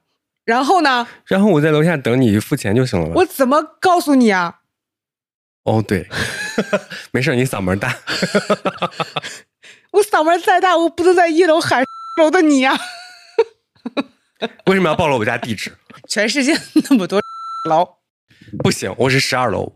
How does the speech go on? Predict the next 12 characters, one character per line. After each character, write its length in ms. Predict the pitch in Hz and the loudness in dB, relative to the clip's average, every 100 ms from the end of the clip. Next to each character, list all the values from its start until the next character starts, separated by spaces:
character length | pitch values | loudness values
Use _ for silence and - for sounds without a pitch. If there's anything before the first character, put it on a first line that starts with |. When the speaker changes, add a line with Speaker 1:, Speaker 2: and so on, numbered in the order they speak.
| - | -4
Speaker 2:
十 200 | - 156 | -2 0
二 120 | 165 | 0
楼 100 | 143 | 0
的 80 | 139 | 0
莫 220 | 147 117 | 2 2
文 60 | |
蔚。 200 | 123 107 - - _ _ - - - _ - - | 2 0 -6 -20 _ _ -14 -14 -14 _ -10 -10
Speaker 1:
<laughs> 960 | _ - - _ - 381 - - - | _ -18 -18 _ -10 -10 -10 -20 -16
莫 200 | 269 254 | -6 -4
名 240 | 175 156 170 | -4 -8 -12
其 280 | - - 139 | -14 -14 -10
妙， 360 | 165 175 180 | -4 -2 -4